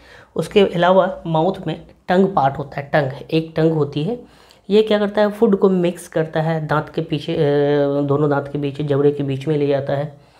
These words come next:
और ये जो सलाइवरी ग्लैंड है हमारा थ्री फिंगर, वो सलाइवरी ग्लैंड से ये क्या करता है? स्वॉलोइंग में, सॉरी,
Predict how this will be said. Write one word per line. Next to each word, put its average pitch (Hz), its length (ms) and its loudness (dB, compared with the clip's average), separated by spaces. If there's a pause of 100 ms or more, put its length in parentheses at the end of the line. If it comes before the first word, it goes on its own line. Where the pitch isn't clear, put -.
(280)
और 170 500 2
ये 175 140 0
जो 196 140 0
सलाइवरी 170 440 2
ग्लैंड 170 300 2
है 165 60 0
हमारा 160 240 0
थ्री 165 240 -8
फिंगर, 156 260 -8 (440)
वो - 60 -4
सलाइवरी 170 420 2
ग्लैंड 160 260 4
से - 260 -4 (1080)
ये 165 100 0
क्या 170 180 2
करता 170 200 0
है? 254 160 -4
स्वॉलोइंग 175 520 2
में, 127 200 -6
सॉरी, 139 280 -8